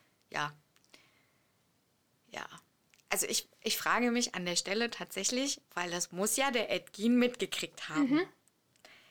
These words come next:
Speaker 1: dass es nie hat bewiesen werden können, dass sie das wirklich gemacht hat. Warum der so ein krasser Fan von der geworden ist?
Speaker 2: Ähm, ich glaube, also der war einfach fasziniert von Geschichten. Ich mein,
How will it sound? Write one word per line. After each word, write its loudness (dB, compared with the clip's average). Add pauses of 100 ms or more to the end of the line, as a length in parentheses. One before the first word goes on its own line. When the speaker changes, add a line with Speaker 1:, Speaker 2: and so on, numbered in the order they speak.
(400)
Speaker 1:
dass 0
es 0
nie 6
hat 0
bewiesen -2
werden 0
können, 0 (440)
dass 0
sie -8
das 0
wirklich 2
gemacht 0
hat. -2 (1160)
Warum 0
der 6
so 4
ein 4
krasser 0
Fan 0
von -4
der 2
geworden 0
ist? 0
Speaker 2:
Ähm, -2
ich -4
glaube, 2
also -4
der 0
war 2
einfach -4
fasziniert -2
von 0
Geschichten. -2
Ich -8
mein, 0